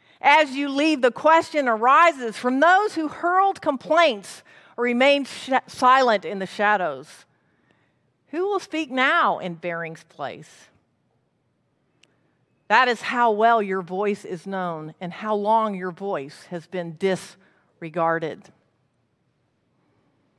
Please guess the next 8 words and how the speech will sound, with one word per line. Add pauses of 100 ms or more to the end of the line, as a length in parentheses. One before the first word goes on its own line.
(180)
Will
they
rise
and
speak (580)
as
you
depart?